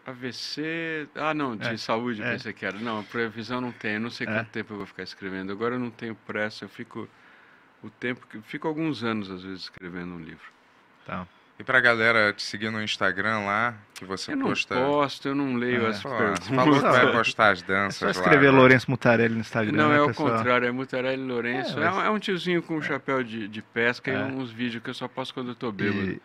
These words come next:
Speaker 2: e pro pessoal aí,
Speaker 1: Que
Speaker 2: pô, vai
Speaker 1: devia ser todo dia, mas não é todo dia que eu posto, não.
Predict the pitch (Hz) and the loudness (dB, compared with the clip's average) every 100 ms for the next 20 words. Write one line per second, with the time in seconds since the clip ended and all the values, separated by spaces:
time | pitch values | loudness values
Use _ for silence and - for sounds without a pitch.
0 | - 123 - 135 127 143 - 139 139 135 | -10 -10 -8 -8 0 0 4 4 6 6
1 | 139 147 147 - 143 117 160 - - - | 4 2 0 -2 0 4 2 2 -8 -10
2 | - 131 127 139 - 143 135 120 120 - | -4 -4 -2 -2 0 2 0 0 0 -2
3 | - - - - - - 123 135 - 143 | -8 -8 -8 -10 -4 0 4 4 4 2
4 | 131 156 123 143 113 131 117 - - 113 | 4 2 4 2 2 -2 -2 -4 -10 -10
5 | 104 | -8